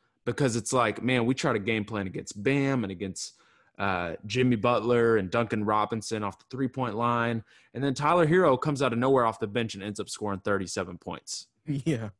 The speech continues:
Speaker 1: Like, what do you, what do you do about that? You really don't do anything about that. So, uh, I know the next game he didn't have as great of a game, but he was also in foul trouble. So, uh, did you just look up some stats?
Speaker 2: I,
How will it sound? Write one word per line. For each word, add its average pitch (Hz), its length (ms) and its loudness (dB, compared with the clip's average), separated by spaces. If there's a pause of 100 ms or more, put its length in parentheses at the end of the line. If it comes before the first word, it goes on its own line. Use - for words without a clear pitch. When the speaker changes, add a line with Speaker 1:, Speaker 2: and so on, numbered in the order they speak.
(320)
Speaker 1:
Like, 120 300 2
what 123 180 4
do 196 80 4
you, 175 160 0
what 160 140 2
do 208 60 2
you 165 80 2
do 143 140 6
about 113 260 2
that? 95 140 -4
You 135 100 -6
really 262 220 0
don't 151 220 4
do 139 120 6
anything 113 300 -2
about 92 320 -8
that. 92 240 -12
So, 101 320 -4 (580)
uh, 110 60 -2 (300)
I 117 80 2
know 131 220 6
the 117 120 0
next 127 360 0
game 110 280 0
he 113 100 -4
didn't 110 200 -2
have 107 160 -2
as 101 100 -4
great 104 220 0
of 98 80 -2
a - 20 -6
game, 101 260 -2
but 92 120 -6
he 95 100 -8
was 95 160 -6
also 95 380 -2
in 92 180 -6 (540)
foul 104 240 0
trouble. 95 360 -2
So, 90 380 -2 (380)
uh, 87 460 -2 (2000)
did 107 160 -6
you 98 100 -8
just 110 220 -4
look 120 160 2
up 107 100 -2
some 104 140 -4
stats? 117 500 -2 (760)
Speaker 2:
I, 135 80 4